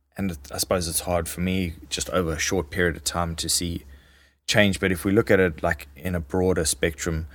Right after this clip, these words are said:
nowadays, it's, it's all kids under eighteen that are making moves. They're doing, they, they're protesting about the environment. They, they're highlighting these important issues, and they're making,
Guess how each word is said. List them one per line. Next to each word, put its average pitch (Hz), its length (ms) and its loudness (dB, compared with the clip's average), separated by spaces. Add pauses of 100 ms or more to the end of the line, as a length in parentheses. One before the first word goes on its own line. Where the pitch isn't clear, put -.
(240)
nowadays, 90 680 2 (540)
it's, - 360 -8 (120)
it's - 240 -10
all 123 320 -2
kids - 520 -4
under 101 220 2
eighteen 95 540 0
that 87 140 0
are 87 100 2
making 90 440 0
moves. 98 460 0 (640)
They're 87 140 0 (100)
doing, 98 400 2 (240)
they, 95 140 -4 (220)
they're - 180 0 (240)
protesting 104 680 0
about 80 240 -2
the 82 120 -2
environment. 78 580 -2
They, 87 140 -2
they're 87 260 -4 (160)
highlighting 92 600 2
these 87 160 -2
important 85 420 -4
issues, 82 340 -4 (480)
and 101 260 4 (1200)
they're 107 160 4 (160)
making, 104 760 0